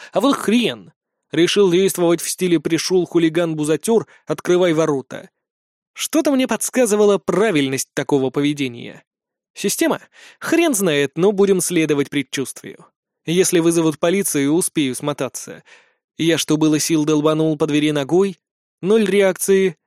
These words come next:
хотя глазок камеры явно пашет. Ладно, тогда по-другому. От удара огненным кулаком зазвенели все окна, и остался чёрный след. Неплохо, повторим. Да это прямо песня.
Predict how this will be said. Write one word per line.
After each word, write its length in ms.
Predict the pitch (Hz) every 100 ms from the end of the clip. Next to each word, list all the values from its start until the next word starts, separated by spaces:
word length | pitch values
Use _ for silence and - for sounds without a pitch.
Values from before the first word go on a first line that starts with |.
| _ _
хотя 460 | - 180 151 151 143
глазок 380 | 143 147 151 139
камеры 360 | - 170 151 139
явно 360 | 127 143 135 135
пашет. 540 | - 120 - 156 - _ _ _ _ _ -
Ладно, 500 | - 294 254 277 254
тогда 300 | 165 143 139
по-другому. 640 | 151 160 180 220 202 180 _ _ _ _ _ _ _
От 120 | 156
удара 260 | 185 226 277
огненным 420 | 233 214 214 196
кулаком 460 | 180 175 165 254 214
зазвенели 520 | 170 156 175 180 170
все 240 | 156 151
окна, 380 | 147 180 190 170
и 100 | 143
остался 540 | 139 135 165 156 - 143
чёрный 360 | 147 131 139
след. 380 | 131 139 - - _ _ _ _ _ -
Неплохо, 640 | 151 139 139 139 160 285
повторим. 720 | 254 - 151 139 131 175 208 - _ _ _ -
Да 120 | 156
это 220 | 156 151
прямо 280 | 160 175 180 -
песня. 680 | - 214 247 170 131 - -